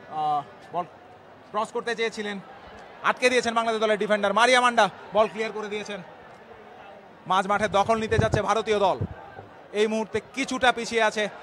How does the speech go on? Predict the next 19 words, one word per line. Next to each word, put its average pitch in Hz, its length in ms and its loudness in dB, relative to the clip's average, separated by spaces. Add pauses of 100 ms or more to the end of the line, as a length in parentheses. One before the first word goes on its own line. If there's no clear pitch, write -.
(140)
তহুরা, 277 380 8
বল 240 200 6
নিয়ে 254 120 2
আগানোর 240 280 6
চেষ্টা 247 240 0
করছেন। 240 340 2 (920)
বল 202 120 2
বাড়িয়ে 240 300 6
দিয়েছিলেন 254 340 2
আনুচিং 247 340 0
এর 240 100 0
দিকে, 196 260 -2 (360)
কিন্তু 175 160 -6
দখলে 190 280 2
রাখতে 202 220 2
পারেননি 226 480 2 (1400)
ভারতীয় 220 300 0
দলের 220 260 4 (120)
আক্রমণ। 190 400 0